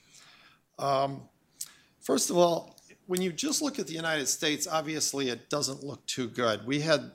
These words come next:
I would argue, the weakest recovery maybe in U S history over any extended period. We've had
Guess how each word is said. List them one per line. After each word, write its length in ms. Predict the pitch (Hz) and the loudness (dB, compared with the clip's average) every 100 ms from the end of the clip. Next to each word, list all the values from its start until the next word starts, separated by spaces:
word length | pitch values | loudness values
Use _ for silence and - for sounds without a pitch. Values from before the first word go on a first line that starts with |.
| - 139 | -10 -4
I 100 | 147 | 0
would 160 | 147 | 2
argue, 240 | 135 123 123 | 2 2 -2
the 140 | 117 | -4
weakest 500 | 117 165 170 160 - | -2 -2 0 0 0
recovery 840 | 127 - 135 139 127 135 131 123 - - - _ _ | -4 -4 0 2 2 0 -2 -6 -16 -20 -20 _ _
maybe 400 | 135 156 170 165 | -2 0 2 2
in 100 | 127 | 2
U 200 | 127 143 | 2 2
S 280 | 127 - - | 4 4 2
history 480 | 151 131 - 113 113 | 2 0 0 -4 -4
over 260 | 117 117 127 | -6 -4 -6
any 160 | 127 | -6
extended 540 | 113 - 123 117 110 101 | -4 -4 -4 -6 -8 -10
period. 340 | 123 113 107 | -8 -8 -8
We've 160 | 117 104 | -12 -8
had 260 | 123 107 | -8 -10